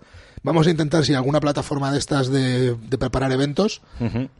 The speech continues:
Speaker 1: podemos hablar con ellos para que, oye, si salen veinte personas o treinta personas que quieran vernos en Barcelona,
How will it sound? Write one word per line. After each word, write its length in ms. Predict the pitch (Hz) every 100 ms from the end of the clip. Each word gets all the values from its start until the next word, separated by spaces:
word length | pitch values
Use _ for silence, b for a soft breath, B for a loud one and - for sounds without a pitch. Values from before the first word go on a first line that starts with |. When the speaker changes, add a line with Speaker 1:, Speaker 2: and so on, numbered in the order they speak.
| -
Speaker 1:
podemos 440 | - 135 143 147 143
hablar 220 | 143 143
con 120 | 143
ellos 180 | 156 147
para 200 | 139 120
que, 260 | 117 113 127
oye, 160 | 156
si 120 | 127 123
salen 380 | 135 143 147 143
veinte 360 | 139 147 147
personas 360 | - - 160 117
o 60 | 123
treinta 220 | 135 143
personas 300 | 127 165 143
que 80 | 104
quieran 380 | 123 131 135 -
vernos 280 | 135 131 127
en 80 | 135
Barcelona, 480 | 127 120 135 165